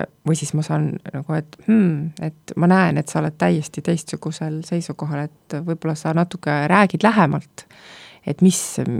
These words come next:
mis teeb selle nii oluliseks või, või kuidas sa, kuidas sa näed täpsemalt nagu seda olukorda. Et, et just seesama nagu hukkamõistu või,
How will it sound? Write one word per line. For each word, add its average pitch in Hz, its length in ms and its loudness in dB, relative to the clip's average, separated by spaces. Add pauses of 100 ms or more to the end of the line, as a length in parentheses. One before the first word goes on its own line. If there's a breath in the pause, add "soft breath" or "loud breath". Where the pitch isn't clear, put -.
(400)
mis 180 240 2
teeb 190 200 4
selle 156 240 2
nii 151 80 6
oluliseks 156 640 2
või, 135 200 -4 (120)
või - 160 -6
kuidas 180 300 4
sa, 143 160 4 (220)
kuidas 175 260 -2
sa 156 80 2
näed 170 260 4
täpsemalt - 640 -6
nagu 147 180 -6
seda 147 240 -8 (600 loud breath)
olukorda. 143 500 0 (460 loud breath)
Et, 156 280 0
et - 120 -10
just 156 180 0
seesama 165 480 6 (400 loud breath)
nagu 151 240 -8
hukkamõistu 156 760 0
või, 151 300 -4